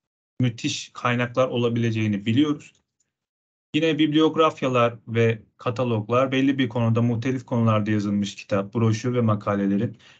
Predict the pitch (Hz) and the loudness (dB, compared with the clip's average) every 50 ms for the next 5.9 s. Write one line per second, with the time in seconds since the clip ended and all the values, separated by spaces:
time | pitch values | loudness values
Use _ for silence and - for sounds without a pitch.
0 | _ _ - 143 143 147 143 143 - 127 123 123 110 - - - - 170 143 139 | _ _ 2 4 4 4 4 2 2 2 2 2 0 -4 -10 -4 0 2 2 2
1 | 127 127 117 117 113 117 117 117 117 117 120 120 123 131 139 139 139 151 156 139 | 0 0 0 2 2 2 2 2 2 2 0 0 0 0 -2 0 -2 -2 -2 -2
2 | 113 107 110 110 110 113 113 113 117 120 113 135 135 143 139 127 113 110 - 120 | -2 -2 0 0 0 2 2 2 2 0 -2 -4 -4 -2 -2 -2 -4 -4 -4 -4
3 | 113 107 107 107 101 104 104 104 101 104 104 104 104 113 113 113 - 147 143 143 | -2 -2 -2 -2 -2 -2 0 0 0 0 -2 -2 -2 -2 -2 -2 0 0 2 2
4 | 131 120 113 113 127 131 123 127 120 113 113 120 120 117 117 135 127 120 110 120 | 2 2 2 0 0 -2 -2 -2 -2 0 0 0 0 0 2 0 0 0 0 -2
5 | 107 101 104 101 107 104 101 98 95 95 92 - - 123 - - - - | -4 -4 -2 -2 0 0 0 0 0 -2 -4 -6 -10 -10 -10 -12 -14 -16